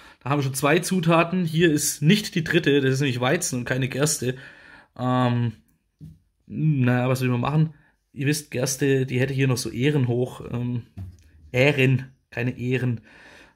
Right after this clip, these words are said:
Ähm, aber naja, naja. Ich hab mir mal vorgenommen, keine T-Shirts mit Brauereilogo mehr zu kaufen, auf denen, äh, Weizen anstatt Gerste abgebildet ist. Äh, aber naja. Dann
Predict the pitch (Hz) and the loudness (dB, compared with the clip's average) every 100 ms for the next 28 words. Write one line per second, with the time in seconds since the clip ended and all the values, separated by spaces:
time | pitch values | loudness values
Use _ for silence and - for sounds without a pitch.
0 | _ 123 123 120 117 107 _ _ _ _ | _ -4 -2 -2 -4 -6 _ _ _ _
1 | - 175 185 143 123 135 131 - - 127 | 2 6 8 6 4 0 0 -8 -12 -12
2 | 120 - - _ _ 151 151 180 190 170 | -10 -14 -18 _ _ -2 2 4 4 4
3 | 165 175 170 151 143 143 175 165 - 165 | 4 2 2 0 0 0 0 -2 -4 -2
4 | 160 135 - 147 131 135 135 135 156 143 | -2 -2 -4 -6 -4 -2 0 2 2 2
5 | 135 131 131 - 143 143 123 131 131 123 | 2 -2 -2 -2 0 0 -4 0 0 -2
6 | - - - - - 131 127 127 127 120 | -6 -18 -18 -16 0 2 4 4 4 2
7 | 131 208 - 156 139 - 131 - 147 170 | 2 2 0 -2 -2 -2 -4 -2 0 0
8 | - - 131 127 139 131 131 160 160 - | 0 -4 -4 -4 0 0 0 -2 -6 -12
9 | - - - - - - 131 135 127 - | -20 -20 -20 -20 -18 0 2 4 2 2
10 | 127 131 127 123 120 - - - 120 - | 4 4 4 2 0 -4 -12 -16 -14 -12
11 | 131 - _ _ _ _ _ _ _ _ | -16 -20 _ _ _ _ _ _ _ _
12 | _ 175 214 202 160 | _ 4 6 4 0